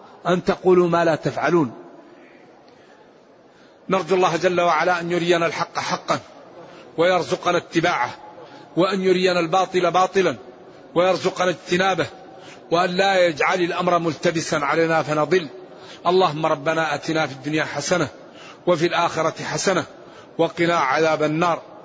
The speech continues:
اللهم أصلح لنا ديننا الذي هو عصمة أمرنا، وأصلح لنا دنيانا التي فيها معاشنا،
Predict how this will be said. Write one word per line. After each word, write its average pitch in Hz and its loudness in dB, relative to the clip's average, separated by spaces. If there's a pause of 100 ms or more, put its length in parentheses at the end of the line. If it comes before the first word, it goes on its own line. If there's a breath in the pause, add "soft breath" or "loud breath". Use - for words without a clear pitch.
(280 loud breath)
اللهم 160 2
أصلح 160 -4
لنا 160 0
ديننا 160 0
الذي 156 0
هو 156 2
عصمة 170 -2
أمرنا، 165 0 (520 loud breath)
وأصلح 170 -2
لنا 165 0
دنيانا 165 -2
التي 151 -4
فيها 160 0
معاشنا، 156 -2